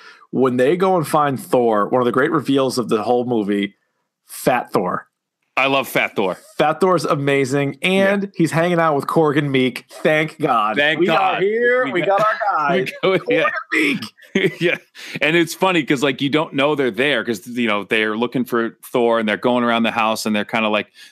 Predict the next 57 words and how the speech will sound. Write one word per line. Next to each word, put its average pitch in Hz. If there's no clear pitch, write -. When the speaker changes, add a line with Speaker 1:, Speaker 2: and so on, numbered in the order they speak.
Speaker 2:
"Thor," 185
they're, 131
like, 117
look, 127
calling 127
for 117
him. 110
And 117
then 117
he, 110
they, 117
they 120
talk 120
to 131
Fat, 120
they 110
see 135
Fat 123
Thor. 101
Speaker 1:
Amazing. 127
Speaker 2:
And 127
then 131
all 135
of 151
a 151
sudden 147
you 127
hear 135
the 123
voice, 110
like, 107
off 113
screen 113
and 110
they 104
pan 117
Speaker 1:
Oh. 107
Speaker 2:
over 117
and 113
they're, 113
like, 110
sitting -
on 127
the 117
fucking 117
couch 117
playing 117
video 110
games. 135
Speaker 1:
Playing 160
Fortnite. 139
Speaker 2:
Unbe-, 160
playing 156
Fortnite. 135
Speaker 1:
Playing 160
Speaker 2:
Unbelievable. 143
Speaker 1:
Fortnite. -